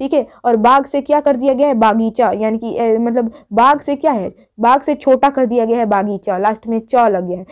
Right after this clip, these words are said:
तो बागीचा क्या है? छोटा कर दिया गया है, इसलिए कौन सा इस्म हो गया? इस्म मुसग्गर हो गया, ऑप्शन नंबर बी हो गया आंसर। चलिए आगे बढ़िए, सवाल नंबर सेवेंटी एट है कि रुबाई में कितने मिसरे होते हैं, ठीक है। रुबाई में कितने मिसरे होते हैं? तो इसका आंसर क्या हो जाएगा सेवेंटी एट का?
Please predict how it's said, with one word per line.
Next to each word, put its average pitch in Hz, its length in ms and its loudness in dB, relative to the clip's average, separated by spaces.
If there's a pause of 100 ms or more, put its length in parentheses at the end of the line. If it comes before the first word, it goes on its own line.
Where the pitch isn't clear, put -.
(140)
तो 226 100 -4
बागीचा 226 400 0
क्या 269 140 -2
है? 190 140 0
छोटा 226 320 -2
कर 202 180 -6
दिया 185 200 -6
गया 180 120 -10
है, 180 60 -18 (220)
इसलिए 233 380 -2
कौन 233 280 -2
सा 220 260 0
इस्म 240 340 -2
हो 240 120 0
गया? 262 200 0 (200)
इस्म 202 260 -8
मुसग्गर 180 480 -4
हो 170 80 -6
गया, 180 180 -6
ऑप्शन 190 180 -10
नंबर 220 260 0 (300)
बी 170 180 -6
हो 170 120 -2
गया 175 140 -6
आंसर। 180 260 -12
चलिए 180 300 -2 (800)
आगे 233 200 2
बढ़िए, 233 320 0 (240)
सवाल 240 200 4
नंबर 262 200 0
सेवेंटी 240 380 -2
एट 254 240 0
है 196 100 0
कि 226 220 -6 (220)
रुबाई 233 340 2
में 302 140 -2
कितने 226 280 -4
मिसरे 185 280 -4
होते 170 260 -10
हैं, 165 200 -12 (340)
ठीक 240 180 -4
है। - 160 2 (560)
रुबाई 202 380 2
में 214 280 -2
कितने 262 300 -4
मिसरे 196 280 -4
होते 170 260 -6
हैं? 170 320 -14
तो 202 80 -8
इसका 214 180 -2
आंसर 226 260 0
क्या 240 140 0
हो 233 60 0
जाएगा 226 300 2
सेवेंटी 220 400 -4
एट 220 140 0
का? 247 160 -6